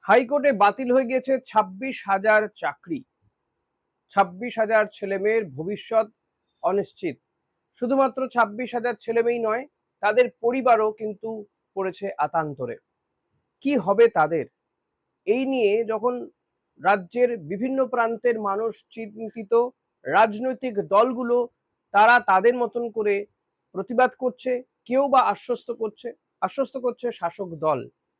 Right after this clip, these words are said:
যে তাদের কারো চাকরি যাবে না, কেউ কোনো ঝুঁকি নেবেন না, জীবনের ঝুঁকি নেবেন না। অন্যদিকে বিরোধী রাজনৈতিক দলগুলি, অর্থাৎ এক্ষেত্রে বিজেপি এবং বামেরা বা কংগ্রেস, আমরা দেখেছি যে পথে নেমেছে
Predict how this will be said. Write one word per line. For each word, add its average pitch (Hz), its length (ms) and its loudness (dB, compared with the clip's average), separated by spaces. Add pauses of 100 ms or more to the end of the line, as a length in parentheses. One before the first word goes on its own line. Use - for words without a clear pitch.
(460)
যে 190 100 -2
তাদের 208 300 4 (120)
কারো 233 220 6
চাকরি 233 420 -2
যাবে 196 240 2
না, 143 80 -4 (600)
কেউ 247 140 8 (140)
কোনো 240 160 0
ঝুঁকি 202 300 -6
নেবেন 208 360 0
না, 185 60 -2 (100)
জীবনের 226 340 0
ঝুঁকি 208 280 -12
নেবেন 180 260 -6
না। 127 80 -14 (720)
অন্যদিকে 262 520 2 (140)
বিরোধী 240 300 0
রাজনৈতিক 233 500 -2 (120)
দলগুলি, 226 420 -4 (220)
অর্থাৎ 190 320 -4
এক্ষেত্রে 208 400 0 (400)
বিজেপি 226 400 0 (320)
এবং 247 160 2 (120)
বামেরা 214 380 0 (160)
বা 185 120 2 (180)
কংগ্রেস, 214 380 0 (680)
আমরা 254 240 0
দেখেছি 247 400 -2 (380)
যে 202 100 -4 (100)
পথে 226 240 2
নেমেছে 247 380 0